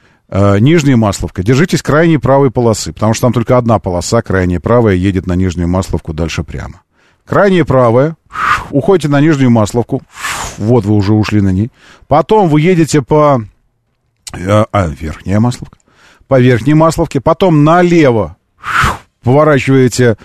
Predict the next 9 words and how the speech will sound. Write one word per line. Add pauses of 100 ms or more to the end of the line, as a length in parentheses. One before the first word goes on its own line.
(260)
на
аллее
у
Петровского
дворца, (420)
и
за
дворцом
уже